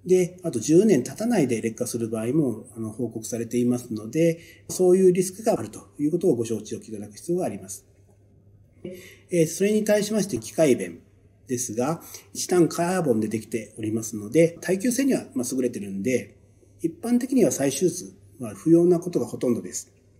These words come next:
ただ、問題がありまして、先ほど申し上げましたが、こちらは生体組織ですが、こちらはですね、チタンカーボンというのは体にとって異物です。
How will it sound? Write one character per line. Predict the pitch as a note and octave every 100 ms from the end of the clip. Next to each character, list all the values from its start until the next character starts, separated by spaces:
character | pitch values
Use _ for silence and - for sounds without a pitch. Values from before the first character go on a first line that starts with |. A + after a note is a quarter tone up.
| _ _ _ _ _ _ _ _ _ _ -
た | E3
だ、 | F3 F3 - C3+
問 | B2+ B2 B2+ B2 A#2+ A2+
題 | A2+ A2
が | A2+ A#2 -
あ | A#2
り | A#2
ま | A#2
し | -
て、 | - E3+ G3 - _ _ - _ _
先 | - B2 D3
ほ | D3+
ど | D3 D3
申 | C#3+
し | D#3+
上 | D3
げ | D3
ま | D3
し | -
た | A#2+
が、 | B2+
こ | E3
ち | G3
ら | A3+
は | G3
生 | F#3+ F3+
体 | F#3+ F3
組 | E3+
織 | - A#2+
で | A2
す | G#2+
が、 | G2
こ | G2 B2
ち | E3+
ら | F#3
は | G3+
で | C#3+
す | A#2+
ね、 | A2
チ | -
タ | C#3+
ン | C3+
カ | C#3+ C#3+
ー |
ボ | A#2+
ン | G#2
と | A2
い | A2
う |
の | G#2
は | G2
体 | G2 B2+ C#3+ E3
に | E3+
と | E3+
っ |
て | E3 - G2+ -
異 | A#2+
物 | C3 C3
で | C3+
す。 | - -